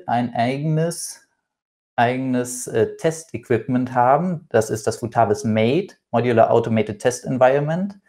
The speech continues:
ja, welches wir nutzen können, um sil und hil-Prüfstände aufzubauen, aber auch entsprechende End-of-Line-Tests,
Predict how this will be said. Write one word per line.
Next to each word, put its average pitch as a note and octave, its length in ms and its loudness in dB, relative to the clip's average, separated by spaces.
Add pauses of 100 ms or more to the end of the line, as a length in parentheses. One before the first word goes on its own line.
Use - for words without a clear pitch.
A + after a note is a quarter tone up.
(500)
ja, A#2 280 4
welches B2+ 680 2 (400)
wir A#2 140 2
nutzen D3 320 0
können, D3 340 0
um A#2+ 540 0
sil C3+ 300 2
und A#2 160 2
hil-Prüfstände D3 680 -2
aufzubauen, D#3 760 -4
aber B2+ 540 6
auch A#2+ 340 4
entsprechende A2+ 600 -4
End-of-Line-Tests, A2 1120 0